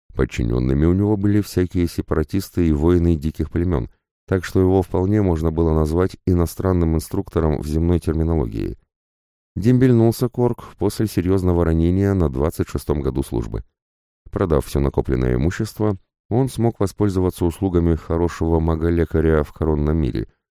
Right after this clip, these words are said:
и после почти года реабилитации решил больше не возвращаться к военной службе.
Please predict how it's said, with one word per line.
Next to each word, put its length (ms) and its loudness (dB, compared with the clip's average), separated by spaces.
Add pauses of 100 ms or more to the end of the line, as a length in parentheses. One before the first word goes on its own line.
(240)
и 80 0
после 300 2
почти 320 -4
года 280 0
реабилитации 920 -2 (320)
решил 380 2
больше 320 0
не 80 2
возвращаться 600 0
к 80 -10
военной 320 0
службе. 440 -4